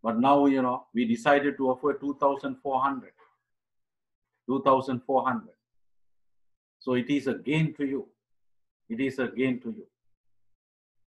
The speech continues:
Uh, that, uh, you know, I can consider, you know, as a phrase that will involve using the concept of anchoring. There's something, you know,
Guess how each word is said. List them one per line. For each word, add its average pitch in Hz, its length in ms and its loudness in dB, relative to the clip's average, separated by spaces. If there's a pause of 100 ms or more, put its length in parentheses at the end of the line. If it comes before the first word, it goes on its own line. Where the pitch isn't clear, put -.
(600)
Uh, 87 100 -12 (100)
that, 135 240 -2 (280)
uh, 113 760 0 (1800)
you 104 60 -8
know, 110 60 0
I 127 120 4
can 131 240 -2
consider, 135 480 0
you 127 120 2
know, 117 220 -8 (600)
as 131 240 2
a 123 100 -6 (100)
phrase 147 420 -4 (520)
that 127 160 -2
will 139 80 0
involve 135 560 4 (340)
using 135 360 0
the 127 80 0
concept 139 520 -4
of 131 140 0 (140)
anchoring. 123 420 -4 (3250)
There's 107 200 -8
something, 131 300 2
you 131 140 2
know, 117 240 -2